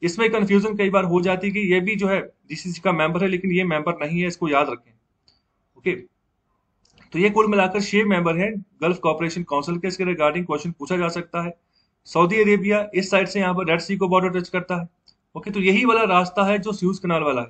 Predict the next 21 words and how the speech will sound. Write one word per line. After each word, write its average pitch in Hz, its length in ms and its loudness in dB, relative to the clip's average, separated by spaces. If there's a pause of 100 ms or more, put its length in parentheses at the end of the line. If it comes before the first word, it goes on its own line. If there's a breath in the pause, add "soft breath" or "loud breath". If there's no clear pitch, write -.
(140)
ओके, - 160 -8
तो 175 120 -6
यही 185 240 2
व-, 202 160 -2 (140)
आगे 160 240 2
जाके 185 240 0
मेडिटेरियन 170 460 0
सी 180 180 -4
की 175 120 -2
ओर 170 200 0
चला 143 160 0
जाता 151 300 0
है। 208 140 -4 (500)
और 156 120 0
ज्यादातर 208 360 4
यहाँ 196 180 4
पर 196 80 0
जितना 180 260 0
व्यापार 175 380 4
होता 180 320 0
है 202 80 0